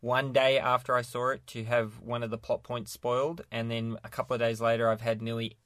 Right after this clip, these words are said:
nearly all the plot points spoiled by YouTube and, and things like that of people putting up screenshots of, um,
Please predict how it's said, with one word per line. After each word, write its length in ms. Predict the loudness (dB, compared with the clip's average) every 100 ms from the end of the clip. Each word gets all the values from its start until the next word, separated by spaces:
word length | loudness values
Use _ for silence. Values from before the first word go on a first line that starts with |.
| _ -16
nearly 680 | -10 -6 -4 -4 -2 2 4
all 280 | 4 4 0
the 80 | -2
plot 260 | 2 2
points 340 | 0 -6 -6 -8
spoiled 540 | -2 2 2 -2 0
by 160 | 2 2
YouTube 600 | 0 -8 -8 -8 -4 -4
and, 240 | -4 -8
and 260 | -8 -6 -6
things 240 | -8 -10
like 200 | -8 -2
that 180 | 0 2
of 120 | 0
people 280 | -8 -10 -10
putting 300 | -8 -6 -4
up 120 | -6 -8
screenshots 800 | -8 -6 -6 -6 -4 -4 -4 -8
of, 200 | -4 -4
um, 300 | -4 -6